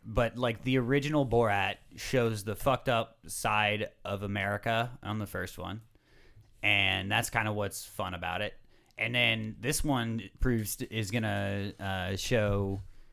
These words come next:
how fucking racist and shit it is right now. Like, he's, he really put himself in danger, like, on, um, a couple things. Like, he gets, like, thrown out of, like, a white rally or something like that,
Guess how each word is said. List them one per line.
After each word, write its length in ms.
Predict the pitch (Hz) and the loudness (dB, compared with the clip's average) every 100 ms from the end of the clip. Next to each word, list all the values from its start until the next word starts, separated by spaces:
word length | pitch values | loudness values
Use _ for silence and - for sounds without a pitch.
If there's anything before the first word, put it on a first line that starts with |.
| - - | -14 -2
how 120 | 101 | -2
fucking 400 | - 139 120 107 | 0 0 2 0
racist 580 | 101 139 - 110 95 98 | 0 2 2 -2 -4 -6
and 160 | 95 | -6
shit 180 | - 92 | -4 -4
it 120 | 92 | -4
is 280 | 90 87 92 | -4 -4 -6
right 160 | 95 87 | -6 -4
now. 280 | 87 87 85 | -4 -4 -4
Like, 180 | 90 92 | -4 -2
he's, 200 | 117 110 104 135 | -2 -2 -4 -2
he 180 | 135 147 | 2 4
really 320 | 131 147 135 | 8 8 8
put 180 | 127 120 | 6 2
himself 340 | 110 117 104 | 2 0 0
in 100 | 104 | 0
danger, 600 | 104 107 95 95 95 95 - | 0 -2 -2 -4 -6 -8 -8
like, 220 | 104 98 | -4 -4
on, 580 | 92 92 90 92 92 90 - | -4 -4 -6 -8 -10 -12 -10
um, 320 | 90 90 92 | -8 -8 -8
a 80 | 90 | -6
couple 240 | 107 92 | -6 -6
things. 240 | 90 92 | -8 -8
Like, 120 | 92 95 | -8 -4
he 100 | 135 | 2
gets, 300 | 135 123 - | 4 4 2
like, 280 | 120 98 - - - | 2 0 -4 -20 -6
thrown 240 | - 131 117 | 2 4 6
out 180 | 117 | 4
of, 320 | 113 110 95 110 | 4 2 -2 -4
like, 180 | 104 | -2
a 60 | 101 | -2
white 440 | 98 98 98 107 - - - - | -4 -2 -2 -2 -6 -20 -20 -12
rally 480 | 107 95 95 101 101 | -6 -2 -2 -2 -4
or 80 | 104 | -4
something 340 | 117 110 117 | -4 -4 -4
like 180 | 104 98 | -4 -2
that, 300 | 110 117 | 0 0